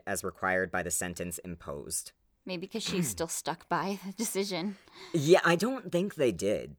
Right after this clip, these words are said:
Speaker 1: but
Speaker 2: Oh, okay.
Speaker 1: there are some statements. So
Speaker 2: Hmm.
Speaker 1: here's some reactions. In the aftermath of the stabbing, the Creepypasta Wiki was blocked throughout the Waukesha School District. On the Tuesday following the stabbing, a statement from the creator of Slender Man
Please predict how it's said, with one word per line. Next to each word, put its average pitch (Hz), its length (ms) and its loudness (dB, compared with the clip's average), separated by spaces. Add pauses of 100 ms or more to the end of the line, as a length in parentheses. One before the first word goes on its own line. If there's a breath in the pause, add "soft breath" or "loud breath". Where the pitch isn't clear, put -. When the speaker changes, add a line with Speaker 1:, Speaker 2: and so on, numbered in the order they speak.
(100)
Speaker 1:
but 104 160 8
Speaker 2:
Oh, 98 160 6
okay. - 300 -10
Speaker 1:
there 110 320 8
are 113 160 6
some 123 220 0
statements. 92 520 0
So 110 180 4
Speaker 2:
Hmm. 98 60 -4
Speaker 1:
here's 147 200 2
some 101 180 0
reactions. 76 760 -4
In 117 80 0
the 117 100 0
aftermath 127 540 0
of 98 100 -6
the 95 80 0
stabbing, 90 600 2
the - 80 -12
Creepypasta 107 720 -2
Wiki 95 320 -2
was 90 160 -2
blocked 85 500 -4 (100)
throughout 92 200 -2
the 90 80 -4
Waukesha 92 440 -2
School 87 320 -4
District. 80 640 -6 (560 soft breath)
On 107 160 4
the 107 80 2
Tuesday 120 440 4
following 104 440 2
the 92 80 -2
stabbing, 90 560 0
a 104 80 -6
statement 98 440 0
from 98 140 -4
the 92 60 -4
creator 95 580 0
of 101 160 -2
Slender 95 320 -2
Man 143 380 -6